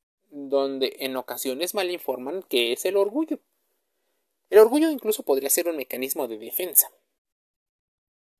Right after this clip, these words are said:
¿Te has puesto a pensar de este modo? Lo que hacen muy a menudo es utilizar el orgullo como un arma defensiva, resaltando sus logros y éxito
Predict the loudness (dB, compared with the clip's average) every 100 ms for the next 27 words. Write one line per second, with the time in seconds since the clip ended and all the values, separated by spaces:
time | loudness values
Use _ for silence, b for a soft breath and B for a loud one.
0 | _ _ -6 -4 -2 -4 -4 -6 -6 -2
1 | 0 0 _ _ _ -6 -6 -4 -2 -2
2 | -4 _ _ _ _ _ _ _ _ _
3 | _ _ _ _ _ _ _ _ 0 0
4 | 0 -6 -2 -2 -2 -4 -8 -8 -4 -4
5 | -4 -8 -4 -4 -6 -8 -12 -8 -4 0
6 | 0 0 -2 -2 -2 -2 -4 -6 -8 -8
7 | -8 -8 -10 -10 -14 -12 -8 -10 _ _
8 | _ -6 -4 -4 -4 -4 -4 -6 -6 0
9 | 0 0 -2 -2 -4 -4 -8 -14